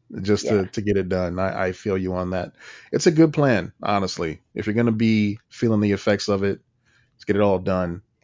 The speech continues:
Speaker 1: and over with at the same
Speaker 2: Yeah,
Speaker 1: time.
Speaker 2: Kayla did that last time with her, her previous booster. She got the flu shot at the same time and it hit her hard.
Speaker 1: Mm.
Speaker 2: So.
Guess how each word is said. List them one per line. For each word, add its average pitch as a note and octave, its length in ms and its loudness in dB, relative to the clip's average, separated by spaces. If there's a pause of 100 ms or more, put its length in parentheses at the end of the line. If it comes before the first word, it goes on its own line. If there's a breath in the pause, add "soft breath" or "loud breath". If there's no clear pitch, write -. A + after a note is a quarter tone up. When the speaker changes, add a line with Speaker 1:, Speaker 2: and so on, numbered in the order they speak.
(160)
Speaker 1:
and F2+ 100 -6
over E2+ 260 -4
with - 220 -8
at - 80 -12
the - 80 -20
same G3 160 4
Speaker 2:
Yeah, G#3 120 6
Speaker 1:
time. C4+ 280 0
Speaker 2:
Kayla G#4 100 6
did C4+ 140 -2
that G3+ 220 2
last F3 340 2
time D#3 300 0
with D#3+ 160 -2
her, E3+ 500 0 (300)
her F#3 180 -2
previous E3 440 0
booster. D3+ 420 -2
She D3+ 120 -8
got D3+ 140 -2
the D#3 60 -8
flu D#3 280 -4
shot D3+ 280 -4
at - 80 -8
the - 60 -14
same C#3 340 -6
time C3 360 -6
and A#2+ 120 -8
it A2 120 -10
hit - 180 -6
her - 120 -8
hard. - 460 -6 (340)
Speaker 1:
Mm. F#2 200 0
Speaker 2:
So. - 220 -8